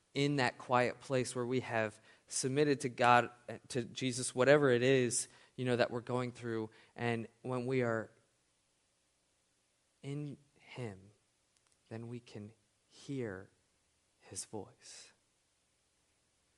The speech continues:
I think about that, that, just that whole concept of, like, when you're faced with something and you're distracted by it, it could be even a good thing for that matter, you know? Um, but that when you're,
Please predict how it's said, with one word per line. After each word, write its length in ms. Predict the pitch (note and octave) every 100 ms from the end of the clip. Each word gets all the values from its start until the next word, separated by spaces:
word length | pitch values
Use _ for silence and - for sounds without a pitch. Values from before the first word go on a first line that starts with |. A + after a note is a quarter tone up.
| _ _
I 40 | G#2+
think 180 | C3
about 500 | B2+ A#2 A2 - - B2
that, 240 | A2 - _ _
that, 280 | A#2+ A2+ -
just 180 | C3+ F3+
that 140 | -
whole 320 | - - D#3 C#3+
concept 520 | - A#2+ B2 B2 A#2
of, 100 | A2+
like, 220 | A2 G#2+ - - _ _ _
when 220 | B2 C3
you're 100 | B2
faced 400 | A2 - B2 -
with 100 | B2
something 600 | - B2 A2 A#2+ A2+ A2+ A#2
and 140 | A2
you're 80 | G#2
distracted 580 | F#2 - - A#2+ - G#2
by 160 | F#2+ G#2
it, 80 | -
it 60 |
could 140 | - A2+
be 160 | A#2
even 180 | A2 G2+
a 60 | F2+
good 240 | A2 A2+
thing 180 | - E2+ G2+ _ _ _
for 120 | G2
that 180 | G2 -
matter, 300 | F2 D#2 G2+ -
you 100 | G2+
know? 240 | G2+ A2+ B2+ - - -
Um, 400 | A2+ A#2 G2+ G2+ -
but 160 | A#2+
that 160 | C3 G2+
when 160 | B2+ C3
you're, 260 | B2 A#2+